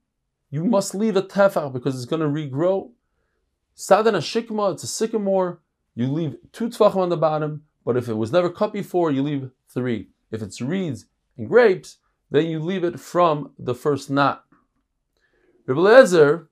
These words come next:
after thirteen Tanesim for rain, and it didn't rain, so people started leaving the shul,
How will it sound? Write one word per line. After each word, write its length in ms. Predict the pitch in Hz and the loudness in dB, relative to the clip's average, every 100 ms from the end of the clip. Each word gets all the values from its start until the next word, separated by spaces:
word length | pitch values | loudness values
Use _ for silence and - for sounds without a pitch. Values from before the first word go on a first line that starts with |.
| _ _ _ - | _ _ _ -4
after 420 | 170 180 180 170 - | -2 0 2 2 0
thirteen 520 | - - 285 - 233 | -8 0 0 0 -4
Tanesim 960 | 175 165 160 156 190 220 - 127 117 - | -4 -6 -6 -4 -2 -2 -4 -8 -8 -14
for 220 | - 131 | -8 -4
rain, 400 | 127 190 160 139 - | 0 0 0 -4 -6
and 100 | 113 | -8
it 100 | 104 | -6
didn't 280 | 160 147 120 | -6 -4 -2
rain, 380 | 196 190 170 | -2 -2 -6
so 160 | 147 143 | -14 -14
people 260 | - 233 - | -8 -8 -4
started 220 | 180 135 | -2 -2
leaving 360 | 156 208 175 | -2 -6 -6
the 80 | 131 | -6
shul, 420 | 120 226 202 175 | -2 2 2 0